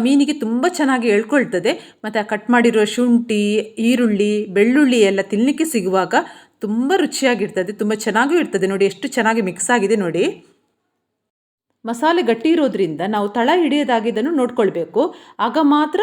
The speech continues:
ಬಂಗುಡೆ ಮಸಾಲಕ್ಕೆ ಒಂದು ಒಳ್ಳೆಯ ರುಚಿಯನ್ನು ಕೊಡೋದು, ಇಲ್ಲದಿದ್ದರೆ ಅದರ ಸ್ಮೆಲ್ ಚೇಂಜ್ ಆಗ್ತದೆ. ಈಗ ನಾವು ಇದಕ್ಕೆ ರುಚಿಗೆ ತಕ್ಕಷ್ಟು ಉಪ್ಪನ್ನು ಹಾಕ್ಕೊಳ್ಬೇಕು.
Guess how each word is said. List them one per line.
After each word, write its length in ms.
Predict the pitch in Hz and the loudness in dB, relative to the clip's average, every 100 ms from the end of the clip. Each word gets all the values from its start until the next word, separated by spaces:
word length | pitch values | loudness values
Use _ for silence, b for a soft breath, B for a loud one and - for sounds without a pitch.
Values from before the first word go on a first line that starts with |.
| 440 | 0
ಬಂಗುಡೆ 280 | 226 247 285 | 0 0 0
ಮಸಾಲಕ್ಕೆ 540 | 247 233 247 226 214 277 | 0 0 -2 -2 -2 -2
ಒಂದು 240 | 226 220 | 0 2
ಒಳ್ಳೆಯ 240 | 220 277 | 2 2
ರುಚಿಯನ್ನು 440 | 226 226 269 269 302 | 0 -2 0 0 2
ಕೊಡೋದು, 420 | 226 190 160 185 294 | 2 2 0 -2 0
ಇಲ್ಲದಿದ್ದರೆ 380 | 247 247 247 370 | 0 -2 -2 0
ಅದರ 220 | 494 247 269 269 | 0 2 -2 -2
ಸ್ಮೆಲ್ 360 | 240 320 370 | 0 2 2
ಚೇಂಜ್ 280 | 320 247 233 | 2 0 2
ಆಗ್ತದೆ. 420 | 185 - 160 185 359 - B B B | -2 -6 -4 -2 -2 -4 B B B
ಈಗ 160 | 330 381 294 | 2 4 4
ನಾವು 160 | 247 233 | 2 0
ಇದಕ್ಕೆ 240 | 226 339 | 0 0
ರುಚಿಗೆ 320 | 262 311 392 | -2 2 2
ತಕ್ಕಷ್ಟು 440 | 392 247 226 220 - | 0 0 -2 -2 -4
ಉಪ್ಪನ್ನು 440 | 311 - 381 359 | -4 0 2 2
ಹಾಕ್ಕೊಳ್ಬೇಕು. 680 | 233 214 202 175 165 160 | 0 0 0 0 -2 0